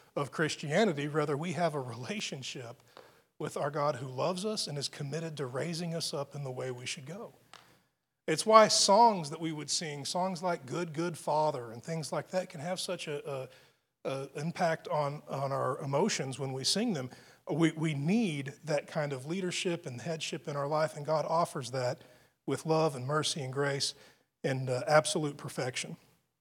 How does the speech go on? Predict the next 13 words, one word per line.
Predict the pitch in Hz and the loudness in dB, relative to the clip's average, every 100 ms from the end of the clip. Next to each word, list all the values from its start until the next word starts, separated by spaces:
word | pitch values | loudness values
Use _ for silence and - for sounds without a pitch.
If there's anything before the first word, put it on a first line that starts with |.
| _ - | _ -4
As | 160 | 2
we | 170 | 4
get | 196 233 | 8 8
into | 220 | 8
the | 202 | 8
Word, | 190 190 175 | 10 8 8
that's | 190 196 | 2 0
the | - | 0
mentality | 170 156 160 139 135 113 | 0 0 0 0 0 -4
that | 101 - | -10 -12
I | - | -10
have, | - 147 139 | -12 -12 -8
that | 135 | -6